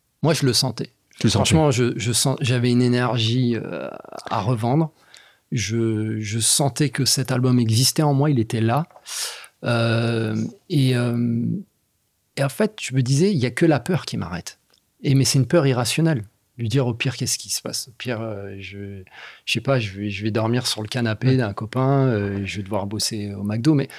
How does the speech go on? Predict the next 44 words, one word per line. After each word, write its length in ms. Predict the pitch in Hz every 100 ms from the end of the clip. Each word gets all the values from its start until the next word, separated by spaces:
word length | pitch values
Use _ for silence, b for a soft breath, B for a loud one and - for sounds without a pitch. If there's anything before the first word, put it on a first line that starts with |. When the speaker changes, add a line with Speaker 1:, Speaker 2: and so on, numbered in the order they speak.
| B B B B B
Speaker 1:
enfin, 120 | 143
j'en 140 | 135 131
sais 140 | -
rien. 420 | 156 170 156 123 120
Enfin, 220 | - 143
au, 180 | - 160
en 60 | 175
fait, 240 | 233 233
il 40 | 127
se 80 | -
passe. 260 | 123 -
Speaker 2:
Ouais. 60 | 131 - _ _
Speaker 1:
En 120 | 139 139
vrai, 440 | 123 147 185 208 190 _ _ - _ _ _
tu 120 | -
vois, 140 | 127 143
j'avais 240 | 127 107
pas 180 | 110 139
d'enfant 380 | 131 123 - 117
à 60 | 110
charge. 460 | - 175 180 170 127
Speaker 2:
Peu 60 |
de 60 | 123
Speaker 1:
J'étais, 100 | 101
Speaker 2:
risque, 200 | 95 131
c'est 80 | -
ça 80 | 101
que 40 |
tu 80 | -
dis. 60 | -
Speaker 1:
j'avais 200 | 160 202
pas 140 | -
de 80 | 151
risque. 400 | 127 120 - - 131 B B B
Et 60 | 143
donc, 140 | 156
je 80 | 151
comprenais 440 | 170 143 175 160 160
pas, 400 | 190 202 202 175
euh... 460 | 135 123 123 120 113 b b b 214
déjà, 540 | 247 190 - 135 143 214
dans 120 | 185
ma 140 | 143
boîte, 340 | 123 143 196